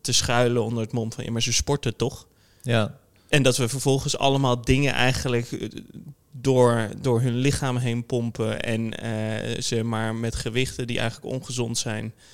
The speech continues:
Speaker 1: aan de slag laten gaan.
Speaker 2: Ja. Nee, dat, dat, dat begrijp ik. Dus je kan, ja, je kan je afvragen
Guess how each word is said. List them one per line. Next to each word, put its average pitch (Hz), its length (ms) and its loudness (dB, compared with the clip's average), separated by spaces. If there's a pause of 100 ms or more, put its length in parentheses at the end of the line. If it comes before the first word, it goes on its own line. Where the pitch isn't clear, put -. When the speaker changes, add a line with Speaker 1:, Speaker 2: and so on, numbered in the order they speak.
(280)
Speaker 1:
aan 120 180 0
de 123 60 2
slag - 280 0
laten 123 300 -2
gaan. 127 300 -10 (100)
Speaker 2:
Ja. 113 320 -2 (920)
Nee, 135 140 4
dat, 117 180 4
dat, 127 220 2
dat 113 160 2
begrijp 104 340 0
ik. 95 80 -8
Dus 98 140 -6
je - 60 -8
kan, 107 240 -2
ja, 98 320 -4
je 107 100 -4
kan 117 160 2
je 113 100 2
afvragen 98 880 -2